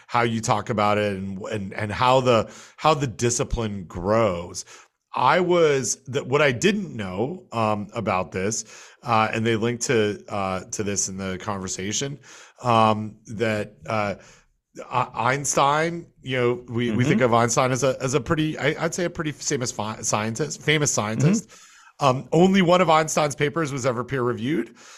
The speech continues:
Speaker 1: And he was so surprised and upset that he published his paper in a different journal instead. Um, you know, the, just the, um, uh, like, I don't know, elitist and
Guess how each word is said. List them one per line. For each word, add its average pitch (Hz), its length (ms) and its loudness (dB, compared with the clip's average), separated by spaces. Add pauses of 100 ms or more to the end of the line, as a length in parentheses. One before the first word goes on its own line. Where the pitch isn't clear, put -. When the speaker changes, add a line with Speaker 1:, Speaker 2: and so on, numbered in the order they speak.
(240)
Speaker 1:
And 139 80 -2
he 143 60 0
was 127 160 0
so 160 160 4
surprised 147 440 2
and 143 60 0
upset 151 300 -4
that 156 80 -4
he 131 80 -6
published 131 320 -2
his 123 100 -10
paper 131 260 -2
in 123 80 -2
a 113 40 -4
different 110 340 -4
journal 113 280 0
instead. 107 540 -4 (460)
Um, 139 760 4 (100)
you 160 160 0
know, 143 240 0
the, 139 500 2
just 139 240 -4
the, 123 340 2 (220)
um, 104 440 -2 (760)
uh, 135 380 -6 (120)
like, 113 320 -6
I 123 80 -2
don't 123 120 -2
know, 101 160 -2
elitist 131 680 -2
and 104 320 -8